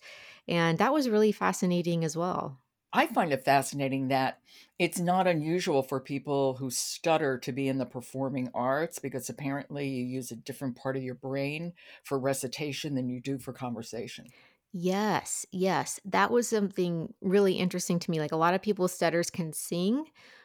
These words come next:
Speaker 1: but they can't speak as well. So that was
Speaker 2: Mm-hmm.
Speaker 1: fascinating. And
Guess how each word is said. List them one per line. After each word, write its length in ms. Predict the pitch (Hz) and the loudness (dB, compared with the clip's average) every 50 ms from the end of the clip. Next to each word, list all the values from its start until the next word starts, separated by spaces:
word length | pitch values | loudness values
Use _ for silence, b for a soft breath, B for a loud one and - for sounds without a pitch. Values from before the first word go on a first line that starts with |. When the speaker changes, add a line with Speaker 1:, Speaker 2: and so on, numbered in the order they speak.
| b b - | b b -2
Speaker 1:
but 160 | 185 185 - | -2 0 0
they 100 | 185 160 | -2 -2
can't 640 | 160 - - 190 170 170 165 160 - - - - - _ _ _ _ _ _ _ _ _ | -2 -4 -4 -2 0 2 0 0 -2 -4 -10 -14 -14 _ _ _ _ _ _ _ _ _
speak 580 | - - - - - 170 185 220 226 - - - - | -8 -8 -6 -4 -2 -2 -2 -2 -4 -6 -12 -14 -4
as 220 | - 208 208 208 208 | -2 0 0 0 0
well. 400 | 202 202 208 214 233 262 277 277 | 0 2 2 2 4 2 0 0
So 320 | 277 - - 190 165 165 | -2 0 2 2 2 4
that 240 | 165 170 170 170 165 | 4 4 4 4 4
was 220 | 175 170 160 147 | 2 0 -2 -2
Speaker 2:
Mm-hmm. 100 | - - | -2 0
Speaker 1:
fascinating. 640 | 160 156 156 - - 175 160 151 143 147 147 147 151 | 0 0 0 -2 -4 -2 -2 0 0 0 0 0 -2
And 160 | 151 151 151 | -2 -4 -4